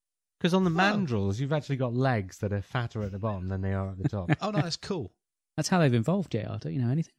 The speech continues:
Speaker 2: It
Speaker 1: Oh,
Speaker 2: is. That
Speaker 1: it's
Speaker 2: gives
Speaker 1: not
Speaker 2: them
Speaker 1: how nature evolves. Don't be silly. You're
Speaker 2: <laughs> No,
Speaker 1: just
Speaker 2: I've
Speaker 1: being
Speaker 2: got no issue with
Speaker 1: ridiculous now.
Speaker 2: mandrills at all.
Speaker 1: And then Horns of Nimon, where they tried to make a virtue out of the fact that they only had cheap sets and not very many of them, so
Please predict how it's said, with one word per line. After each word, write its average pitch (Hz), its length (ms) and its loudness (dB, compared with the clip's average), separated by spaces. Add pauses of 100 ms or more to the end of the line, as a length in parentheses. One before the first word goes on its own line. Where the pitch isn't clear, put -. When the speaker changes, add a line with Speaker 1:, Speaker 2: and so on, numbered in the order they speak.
Speaker 2:
It 175 140 0
Speaker 1:
Oh, 175 140 4
Speaker 2:
is. 143 160 2
That - 100 0
Speaker 1:
it's - 100 -4
Speaker 2:
gives 143 140 -2
Speaker 1:
not 104 120 2
Speaker 2:
them 101 60 0
Speaker 1:
how 107 80 2
nature 101 520 2
evolves. 101 480 4
Don't 160 280 6
be 160 140 4
silly. 131 320 2
You're - 80 4
Speaker 2:
<laughs> - 20 -2
No, 98 140 0
Speaker 1:
just 95 140 0
Speaker 2:
I've 101 60 0
Speaker 1:
being 135 120 2
Speaker 2:
got 123 80 0
no 120 160 2
issue 175 280 4
with 113 80 0
Speaker 1:
ridiculous 98 80 -2
now. 95 60 -4
Speaker 2:
mandrills 98 360 -2
at - 180 -10
all. 95 180 -10 (560)
Speaker 1:
And 160 100 6
then 165 120 6
Horns 143 300 2
of 123 60 -4
Nimon, 127 560 2
where 104 120 0
they 104 100 0
tried 110 260 -2
to 107 60 -2
make 104 200 0
a 98 40 0
virtue 98 540 0
out 95 140 -4
of 90 80 -6
the 95 80 -4
fact 90 320 -6
that 92 60 -8
they 95 60 -4
only 98 140 -2
had 92 180 -4
cheap - 300 -6
sets 95 300 -2
and 101 80 -4
not 98 160 -6
very 101 120 -4
many 98 300 0
of 98 280 -4
them, 98 280 -2
so 98 400 -2